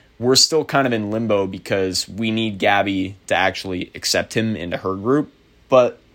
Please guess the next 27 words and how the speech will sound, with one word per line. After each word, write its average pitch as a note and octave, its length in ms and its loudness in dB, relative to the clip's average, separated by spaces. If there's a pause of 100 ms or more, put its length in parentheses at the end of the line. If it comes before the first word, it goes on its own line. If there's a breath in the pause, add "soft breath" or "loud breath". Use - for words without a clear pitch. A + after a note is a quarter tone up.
(220)
you - 80 -2
know, B2+ 180 4
Jesse A3+ 460 0
just A3 240 2
sits G#3 220 0
her G3+ 100 -4
down D3+ 440 2
and B2 300 -2
he's A#2 180 -4
like, A2 180 -2 (300 soft breath)
"Hey, C3+ 180 -8
look, C3 400 -4 (220)
you're A2 200 -2
under B2 200 -2
a G#2 60 0
lot G2 240 2
of A2 120 -8
pressure. A#2 480 -4 (200)
When F2 160 -6
I F#2 180 -4
was G#2+ 200 -2
the G#2 80 -8
Bachelor, A#2 680 -2 (400 soft breath)
I, G#2 300 0
I A2 160 2
had A2+ 300 2
to, G2 260 -2